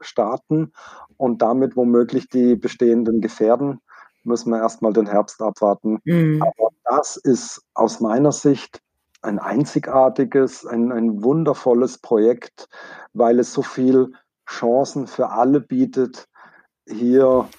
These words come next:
Speaker 1: ja, einen tollen Moment in ihrem Leben, der ruhig auch Jahre dauern kann, äh, zu framen.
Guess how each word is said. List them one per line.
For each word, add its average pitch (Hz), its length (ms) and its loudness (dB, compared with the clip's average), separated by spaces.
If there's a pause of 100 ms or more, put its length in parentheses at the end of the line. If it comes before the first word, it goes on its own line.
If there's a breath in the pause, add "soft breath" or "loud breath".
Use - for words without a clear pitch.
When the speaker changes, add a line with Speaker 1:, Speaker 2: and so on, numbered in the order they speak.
(460 loud breath)
Speaker 1:
ja, 123 300 -2 (560)
einen 131 260 -2
tollen 135 260 4
Moment 131 380 2
in 127 120 0
ihrem 120 280 2
Leben, 120 520 0 (180)
der 120 120 2
ruhig 120 260 0
auch 117 160 0
Jahre 113 320 -4
dauern 110 360 -2
kann, 107 440 -8 (360 soft breath)
äh, 107 640 -2
zu - 200 -14
framen. 101 600 -4